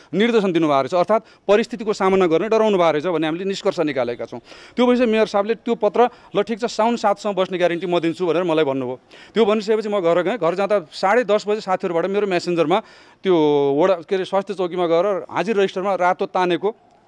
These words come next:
फोटो आयो। त्यो फोटो आइसकेपछि मैले मेयर साहबलाई तत्कालै WhatsApp-मा एउटा सन्देश पठाएँ, "मेयर साहब, यो के हो? बिहान हाम्रो कुरो एउटा भएको थियो, म हजुरसँग कुरा गर्न चाहन्छु" भन्दा उहाँले अहिलेसम्म रेस्पोन्स गर्नुभएको छैन।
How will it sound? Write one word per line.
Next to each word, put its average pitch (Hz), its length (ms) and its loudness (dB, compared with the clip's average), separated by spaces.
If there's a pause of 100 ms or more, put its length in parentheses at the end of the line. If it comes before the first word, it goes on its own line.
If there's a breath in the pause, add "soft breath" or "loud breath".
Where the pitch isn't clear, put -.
(160)
फोटो 170 180 2
आयो। 156 220 2 (420 soft breath)
त्यो 233 100 2
फोटो 214 200 0
आइसकेपछि 202 300 0
मैले 202 140 0
मेयर 190 180 0
साहबलाई 196 320 -4
तत्कालै 214 460 0 (240 loud breath)
WhatsApp-मा 202 440 0
एउटा 185 160 0
सन्देश 165 320 -2
पठाएँ, 160 300 -2
"मेयर 190 200 0
साहब, 196 200 0
यो 185 80 0
के 175 120 -6
हो? 156 80 0
बिहान 190 260 0
हाम्रो 202 200 0
कुरो 170 160 -4
एउटा 165 200 2
भएको 147 200 2
थियो, 175 240 -2 (240 loud breath)
म 190 120 4
हजुरसँग 185 300 -2
कुरा 202 200 2
गर्न 190 180 0
चाहन्छु" 170 340 0
भन्दा 180 180 0
उहाँले 185 200 0
अहिलेसम्म 208 460 0
रेस्पोन्स 165 320 -6
गर्नुभएको 131 280 -2
छैन। 117 220 -10